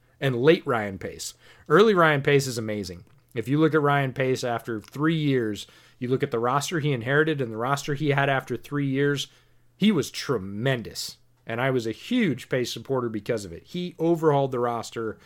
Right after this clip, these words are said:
It's not even comparable. Just take those rosters and take a look at 'em and you'll be like, "Oh, yeah, I forgot that guy was even on the team. That's terrible." <laughs>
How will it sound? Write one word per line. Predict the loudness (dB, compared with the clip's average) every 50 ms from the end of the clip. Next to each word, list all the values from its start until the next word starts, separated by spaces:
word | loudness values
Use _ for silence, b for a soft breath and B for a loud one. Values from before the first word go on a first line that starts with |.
| B B B B B B B B
It's | -20 -14 -10 -8 -8 -6 -2
not | 2 4 6 6 6
even | 4 2 -2 -6
comparable. | -8 -8 -6 -4 -2 -2 -2 -2 -6 -8
Just | -10 -10 -6 2 6
take | 6 6 6 4
those | 0 2 2
rosters | 2 2 2 2 0 -4 -8 -8
and | -8 -6
take | -6 -4 -4
a | -4 -2
look | -2 -2 -2 0
at | -2 -2 -2
'em | -2 -4
and | -6
you'll | -6 -6
be | -6 -6
like, | -8 -8 -10 -8 -4
"Oh, | -2 0 0 0
yeah, | -2 -2 -4 -4
I | -4 -6
forgot | -8 -8 -8 -8 -8 -8
that | -10 -12 -10
guy | -10 -10 -10
was | -10 -10 -10
even | -10 -10 -10 -10
on | -12 -12
the | -12
team. | -8 -8 -8 -8 -8
That's | -10 -12 -12 -12 -12
terrible." | -10 -8 -8 -6 -8 -8 -10 -12 -12 -12
<laughs> | -12 -12